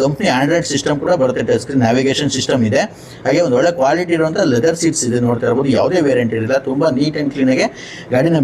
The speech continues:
ಮೇಂಟೈನ್ ಮಾಡಿದ್ದಾರೆ. ಇನ್ನು ಈ ಗಾಡಿ ಮೈಲೇಜ್ ವಿಚಾರಕ್ಕೆ ಬಂತು ಅಂತ ಹೇಳಿದ್ರೆ, ಇದು ಸಿಟಿನಲ್ಲಿ ಒಂದು ಹದಿನಾಲ್ಕರಿಂದ ಹದಿನೈದು ಕಿಲೋಮೀಟರ್ ಮೈಲೇಜ್ ಬರುತ್ತೆ, ಹೈವೇಲಿ ಒಂದು ಸಿಕ್ಸ್ಟೀನ್ ಕಿಲೋಮೀಟರ್ವರೆಗೂ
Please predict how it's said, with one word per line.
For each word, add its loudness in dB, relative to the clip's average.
ಮೇಂಟೈನ್ 2
ಮಾಡಿದ್ದಾರೆ. 2
ಇನ್ನು 2
ಈ 2
ಗಾಡಿ 2
ಮೈಲೇಜ್ 2
ವಿಚಾರಕ್ಕೆ 0
ಬಂತು 0
ಅಂತ -2
ಹೇಳಿದ್ರೆ, 2
ಇದು 2
ಸಿಟಿನಲ್ಲಿ 2
ಒಂದು 0
ಹದಿನಾಲ್ಕರಿಂದ 0
ಹದಿನೈದು 0
ಕಿಲೋಮೀಟರ್ 0
ಮೈಲೇಜ್ 2
ಬರುತ್ತೆ, -2
ಹೈವೇಲಿ 2
ಒಂದು 0
ಸಿಕ್ಸ್ಟೀನ್ 0
ಕಿಲೋಮೀಟರ್ವರೆಗೂ 0